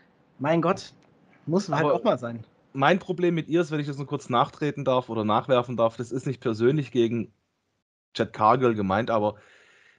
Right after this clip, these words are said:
Speaker 2: ich find halt eigentlich, sie ist noch nicht so weit und sie ist halt auch, wo sie den Titel bekommen hat, einfach kein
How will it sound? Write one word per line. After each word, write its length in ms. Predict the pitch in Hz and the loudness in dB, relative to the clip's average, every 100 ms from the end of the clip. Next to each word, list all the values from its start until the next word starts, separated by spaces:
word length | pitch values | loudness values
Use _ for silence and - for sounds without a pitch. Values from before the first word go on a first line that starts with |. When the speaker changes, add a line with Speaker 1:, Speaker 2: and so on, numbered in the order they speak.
| - | -8
Speaker 2:
ich 200 | - - | -8 -4
find 260 | - 160 170 | 2 2 4
halt 160 | 143 | 2
eigentlich, 460 | 101 131 160 151 147 | 2 0 0 -4 -6
sie 180 | 127 - | -12 -2
ist 240 | 156 156 160 | -2 -2 -4
noch 100 | 139 | -2
nicht 220 | 131 - | -4 -6
so 260 | - 139 | -6 -2
weit 280 | 120 120 135 | 2 4 2
und 160 | 120 131 | 0 -6
sie 180 | 110 131 | -6 -6
ist 240 | 147 - | -4 0
halt 140 | 156 | 0
auch, 180 | - 120 | 0 -2
wo 100 | 131 | -2
sie 100 | 131 | -2
den 120 | 123 | -2
Titel 240 | 113 131 120 | -4 -6 -6
bekommen 400 | 113 - 120 131 | -6 -4 0 0
hat, 100 | 113 | 0
einfach 520 | 101 113 113 120 110 - | -4 -4 -2 -4 -6 -12
kein 460 | 107 104 117 - | -2 0 0 -4